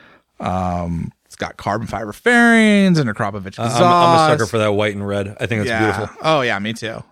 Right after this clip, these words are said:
Speaker 1: Um, it's got the whammy bammy Brembo brakes on it. Uh, what else am I missing? Olin sus-,
Speaker 2: Olin's.
Speaker 1: Olin suspension,
Speaker 2: Yep.
Speaker 1: Bridgestone slicks. I mean, it's a pretty cool bike. It's, it's track only, which is a little tough.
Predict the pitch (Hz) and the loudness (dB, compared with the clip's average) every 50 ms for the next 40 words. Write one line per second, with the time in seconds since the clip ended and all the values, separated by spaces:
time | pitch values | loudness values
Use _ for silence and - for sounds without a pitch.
0 | _ _ - - 123 117 113 107 104 104 101 101 104 101 101 101 101 101 117 - | _ _ -12 -8 -6 -4 -2 -2 0 0 0 -2 -2 -2 -2 -2 -2 -4 -6 -8
1 | _ _ _ _ _ - 123 - 131 123 - 120 120 120 120 117 117 113 110 113 | _ _ _ _ _ -8 -6 -4 -4 -4 -2 -2 0 2 2 2 2 0 0 0
2 | 113 113 113 113 110 110 110 110 113 120 113 113 113 110 110 110 107 107 107 104 | 0 2 2 2 2 2 0 0 0 0 -2 0 0 0 0 0 0 0 0 0
3 | 101 98 98 98 98 95 - _ _ _ _ _ _ _ _ _ _ 175 180 175 | 0 -2 -2 -2 -4 -6 -8 _ _ _ _ _ _ _ _ _ _ 0 0 0
4 | 160 - - 165 160 156 156 151 147 143 143 143 143 139 139 139 - _ _ _ | -2 -2 0 2 2 4 4 2 2 2 2 2 2 2 0 -2 -4 _ _ _
5 | _ _ _ _ _ _ - - 90 92 90 87 90 90 87 90 92 - - 120 | _ _ _ _ _ _ -10 -10 -8 -8 -8 -8 -8 -8 -8 -8 -10 -8 -4 -4
6 | 120 113 - 104 101 101 95 - 98 107 143 143 139 131 131 135 127 127 127 127 | -4 -2 -2 -2 -2 -2 -2 -4 -4 -2 2 4 4 4 4 2 2 0 0 2
7 | 160 160 160 156 143 - 127 - - 170 156 - - 165 151 147 139 143 110 104 | 2 4 4 2 0 -2 -4 -2 0 0 0 0 0 2 2 2 2 2 0 -2
8 | 113 117 131 127 127 127 123 123 120 120 117 113 117 123 - - - - 147 139 | 0 0 0 2 2 2 2 2 2 2 2 2 2 0 -4 -6 -2 2 2 4
9 | 139 135 - - - - - - _ _ - _ _ _ _ - 196 233 247 262 | 4 2 0 -4 -10 -10 -12 -12 _ _ -20 _ _ _ _ 0 2 2 2 2
10 | 262 349 - - 285 294 262 247 233 220 202 175 - - _ _ _ _ - _ | 2 0 0 0 2 2 4 2 4 2 2 0 -2 -8 _ _ _ _ -20 _
11 | _ - - - 185 185 180 175 170 165 156 147 151 147 143 131 - 147 135 - | _ -10 -2 2 4 4 6 6 4 4 2 2 0 0 0 -2 -4 -6 -8 -8
12 | _ _ - - - - _ - - - 226 233 220 - - 156 147 147 131 113 | _ _ -20 -20 -20 -20 _ -16 -12 -6 -6 -6 -6 -6 -4 0 0 2 2 2
13 | 107 98 - 117 104 107 110 107 101 - 107 98 95 98 - - _ | 0 0 -2 -4 -2 -2 -4 -4 -4 -4 -4 -4 -4 -6 -8 -14 _